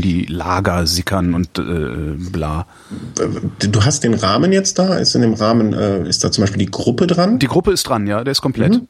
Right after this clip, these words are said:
Speaker 2: Mhm.
Speaker 1: Mhm.
Speaker 2: Mhm. Also ich würde, wenn du wirklich einen komplett versifften Rahmen hast
Speaker 1: Mhm.
Speaker 2: und es eh als Bastelprojekt ansiehst, dann würde ich erstmal so viel wie möglich abbauen.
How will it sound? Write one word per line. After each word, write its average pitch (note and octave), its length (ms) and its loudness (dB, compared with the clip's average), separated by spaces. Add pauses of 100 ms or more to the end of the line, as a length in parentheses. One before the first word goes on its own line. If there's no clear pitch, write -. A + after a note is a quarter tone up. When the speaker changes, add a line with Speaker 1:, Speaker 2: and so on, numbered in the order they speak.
Speaker 2:
Mhm. G#2 160 -4
Speaker 1:
Mhm. G#2+ 80 -2
Speaker 2:
Mhm. E3+ 140 0 (680)
Also A#2 180 2
ich - 80 2
würde, D#3+ 340 2 (160)
wenn C#3 100 2
du C#3 60 2
wirklich F3 240 -2
einen C#3+ 120 2
komplett C#3+ 420 -2
versifften A2+ 560 0
Rahmen E2+ 420 -6
hast G2+ 220 2
Speaker 1:
Mhm. D3 140 -2 (220)
Speaker 2:
und A#2 120 0
es - 160 0
eh C#3 160 4
als A#2+ 160 0
Bastelprojekt - 680 -4
ansiehst, E2+ 640 -4 (240)
dann G2+ 160 0
würde C3+ 120 2
ich - 120 -4
erstmal A#2+ 260 0
so A2 80 -2
viel F#3+ 300 2
wie E3+ 80 6
möglich C#3+ 340 0
abbauen. - 460 -4